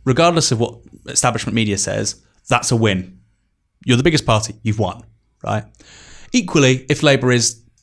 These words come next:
just slightly short of being the largest party, but it's the biggest party in a coalition with the, with the S N P, again, I think it's fair to say y-, y-, you've won. If that doesn't happen, a-, a-, and that, that's plausible, I don't think it's likely,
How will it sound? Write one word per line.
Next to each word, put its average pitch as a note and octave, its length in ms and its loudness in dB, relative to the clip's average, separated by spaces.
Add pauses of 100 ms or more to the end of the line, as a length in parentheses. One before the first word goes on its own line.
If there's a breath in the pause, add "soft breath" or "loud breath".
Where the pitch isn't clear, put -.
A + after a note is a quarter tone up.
just - 300 0
slightly E3 300 2
short B2+ 320 2
of - 40 -4
being A2+ 160 2
the G#2+ 80 2
largest G#2 260 0
party, A2 500 -2 (400 soft breath)
but C3 80 -2
it's B2+ 120 -4
the C#3 80 -2
biggest C3 280 0
party A2+ 300 0
in A2+ 40 0
a G#2+ 40 0
coalition G#2+ 580 -2
with G#2+ 140 -10
the, - 180 -12
with A2 100 -8
the A2 60 -4
S G#2+ 160 -4
N A2 80 0
P, D3+ 240 -2 (220 soft breath)
again, C3 200 0
I F#2+ 60 -2
think G#2 180 -10
it's - 120 -12
fair A#2+ 160 -2
to A#2 100 -8
say G#2 420 -6
y-, - 80 -18 (140)
y-, C3+ 140 -12
you've B2+ 200 -2
won. G2+ 300 -8 (1500 loud breath)
If G3 140 2
that F#3 140 2
doesn't E3 200 -2
happen, B2+ 480 -8 (1400)
a-, A#2 40 0
a-, C3 240 -4
and C3 140 2
that, C#3 280 -6
that's C3+ 140 0
plausible, C3+ 640 2
I C#3+ 60 4
don't C#3 140 2
think A#2 140 2
it's G#2 120 -4
likely, B2 600 -2